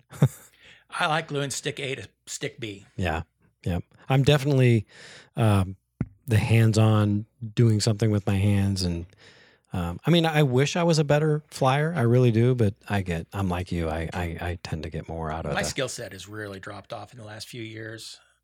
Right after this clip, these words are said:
Speaker 2: Um, I st-, I feel a very competent flyer. I can fly pretty much anything, and I
Speaker 1: Mm-hmm.
Speaker 2: have.
Speaker 1: Yep.
Speaker 2: Uh, but I'm just, I'm getting old. My reflexes have slowed
Speaker 1: <laughs>
Speaker 2: down. I, I'm flying quarter scale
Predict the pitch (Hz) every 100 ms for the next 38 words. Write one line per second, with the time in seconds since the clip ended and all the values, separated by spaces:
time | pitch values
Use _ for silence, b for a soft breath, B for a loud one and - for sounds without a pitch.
0 | _ 113 104 107 104 151 _ _ _ _
1 | _ _ - 160 - - 135 - 160 143
2 | 131 123 - 151 147 - 135 127 131 127
3 | 131 131 131 - 135 131 139 135 131 143
4 | 139 143 120 110 110 - _ 107 107 b
5 | b b b - 139 123 131 _ _ _
6 | _ _ _ _ _ _ _ _ _ _
7 | _ - 151 160 139 143 165 156 - _
8 | _ _ _ _ _ _ _ _ _ _
9 | _ _ _ _ _ - 151 208 165 190
10 | 240 131 147 175 202 180 - - 147 156
11 | 147 220 247 151 - 220 - - _ -
12 | _ B B B B 165 185 170 - 196
13 | 190 196 175 - 165 175 - 175 175 170